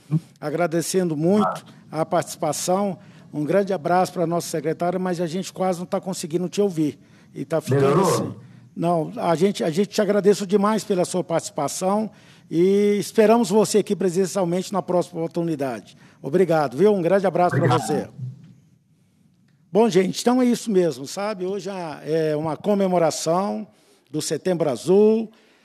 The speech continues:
Speaker 1: por várias fases, mas e aqui? É mostrar, é sentar, é dizer aquilo. Precisamos de ouvir os surdos, né, a comunidade toda,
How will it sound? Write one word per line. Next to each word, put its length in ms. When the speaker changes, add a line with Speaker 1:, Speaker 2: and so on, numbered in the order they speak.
Speaker 1:
por 140
várias 440
fases, 380
mas 220
e 60
aqui? 380
É 100
mostrar, 540
é 60
sentar, 680
é 180
dizer 420
aquilo. 360
Precisamos 520
de 80
ouvir 260
os 80
surdos, 580
né, 180
a 60
comunidade 720
toda, 420